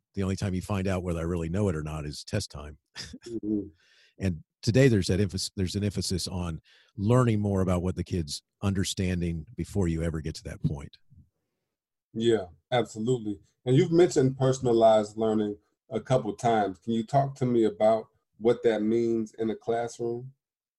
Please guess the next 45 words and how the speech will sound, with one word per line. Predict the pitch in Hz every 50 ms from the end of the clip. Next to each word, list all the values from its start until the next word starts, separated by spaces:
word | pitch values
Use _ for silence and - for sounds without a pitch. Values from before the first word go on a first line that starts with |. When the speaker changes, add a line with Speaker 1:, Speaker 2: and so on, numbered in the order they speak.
| _
Speaker 1:
Yeah, | 233 269 277 - 80 - -
the, | - - 139 139 139 135
uh, | 123 113 107 98 - _ _ _ _ _ _ -
you | 160 147
know, | 143
there's, | 143 139 131 107 - - - _ _ _ _ - 147
basically | 160 196 220 - 285 285 - 139 120 110
it's, | 107 - - - - -
it's | 123 113 -
the | - 131
understanding | 143 156 139 127 - - 143 135 135 127 120 113 104
of | 98 87 -
who | 92 107 156
those | 147 127 113 -
children | - - 151 135 113 117 113
are. | 120 127 110 87 78 76
So | 73 - 107
you | 107 117 113 104
have | 107 110 104
a | 104
little | 104 113 110 101
bit | 107 104 98
of | 90 85 78 - - _ _ _ _ _ _ -
whether | 98 95 95 95 85
it's, | 85 - - - - - _ -
um, | 90 82 78 76
some | 78 - 92 87
of | 82
their | 76 73
test | - - 143 139 - - -
data, | 120 117 107 107 104
their | 87 - 143
personal | - - 139 135 - - 117 107
d-, | 92 101 - -
information. | 113 107 - - 98 101 98 95 90 - 95 90 87 87 85 78
You've | 95 95 87 80
looked | 87 101 120 123 - -
at | 113 104 87
that | - 101 98 98
information | 95 - - 90 90 90 87 - - 90 80
so | - - 87
that | 85 82
you | 80 95 98
understand, | 107 104 92 87 - - 98 95 98 98 90 87 85 - _ _ _ _ _ _ _ 78
um, | 76 73 76 73